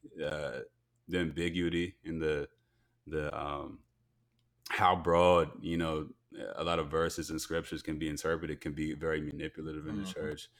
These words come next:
Speaker 1: And it, it could be, it could show the business of the church, you know, because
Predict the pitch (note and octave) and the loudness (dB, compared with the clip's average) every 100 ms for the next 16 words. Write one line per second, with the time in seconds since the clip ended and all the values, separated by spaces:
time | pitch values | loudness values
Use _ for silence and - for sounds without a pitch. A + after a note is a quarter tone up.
0 | - - _ D#2+ D#2 - E2 E2 D2+ D#2 | -20 -20 _ -4 -2 -2 -2 -4 -2 -4
1 | - D2+ D2+ - E2+ - _ - - G#2 | -4 -8 -4 -2 -4 -6 _ -6 4 6
2 | F2+ D#2+ C#2+ E2 D#2+ D2 C#2+ - - _ | 6 4 -2 -2 -2 -4 -6 -12 -16 _
3 | _ _ _ - D#2 D2+ D2 D2+ D2 C#2 | _ _ _ -6 -4 -6 -6 -4 -4 -6
4 | - - _ B1+ C2 - _ - D2+ D2 | -12 -18 _ -16 -14 -14 _ -10 -8 -8
5 | - _ _ _ E2+ - D#2+ - | -12 _ _ _ -10 -4 -4 -4